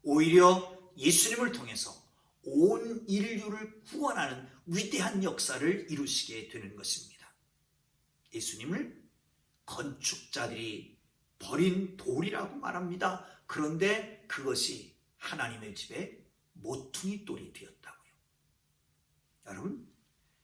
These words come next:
교회의 모퉁이 돌은 예수 그리스도이십니다. 예수 그리스도 위에 지어져야 됩니다. 예수 그리스도가 기초가 되는 거지요.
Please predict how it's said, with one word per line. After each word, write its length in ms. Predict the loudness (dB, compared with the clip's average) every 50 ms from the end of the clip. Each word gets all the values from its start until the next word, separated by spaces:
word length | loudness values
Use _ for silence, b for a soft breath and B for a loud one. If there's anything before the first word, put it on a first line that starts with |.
| _ _ -10
교회의 600 | -6 -4 -4 -2 -2 -2 -2 -2 -2 -4 -4 -6
모퉁이 500 | -6 -8 -10 -10 -12 -14 -14 -14 -14 -14
돌은 480 | -16 -18 -14 -10 -10 -10 -10 -10 -12 -18 -20 _ _ _ _ _ _ _ _ _ _
예수 640 | -14 -10 -8 -6 -2 0 0 0 -2 -4 -8 -10 -10
그리스도이십니다. 1300 | -8 -6 -6 -6 -6 -8 -8 -10 -10 -10 -14 -18 -20 _ _ -4 -4 -2 -2 -4 -8 -16 -20 _ _ _ _ _ _ _ _ _ _ _ _ _ _ _ _ _ _ _ _ _ _ _ _ _ _ _ -6
예수 520 | 2 4 4 6 6 4 4 2 0 -2
그리스도 600 | -2 -2 -2 -2 -2 -2 -2 -2 -2 -2 -2 -4 -8
위에 840 | -8 -6 -4 -4 0 2 2 2 2 2 0 -2 -6 -8 -14 -20 -20 _ -2
지어져야 800 | 0 0 0 0 -2 -4 -6 -6 -8 -10 -10 -12 -14 -16 -16 -18
됩니다. 220 | -20 -20 -20 -20 _ _ _ _ _ _ _ _ _ _ _ _ _ _ _ _ _ _ _ _ _ _ _ _ _ _ _ _ _ _ _ _ _ _ _ _ _ _ _ b b b b b b b -4
예수 580 | 2 4 6 6 6 6 6 4 2 0 0
그리스도가 720 | 0 0 2 2 0 0 0 0 2 4 4 4 2 0 -2
기초가 560 | -2 -2 -2 0 0 0 0 0 -4 -10 -12
되는 280 | -14 -16 -16 -16 -16 -16
거지요. 340 | -18 -14 -10 -10 -10 -10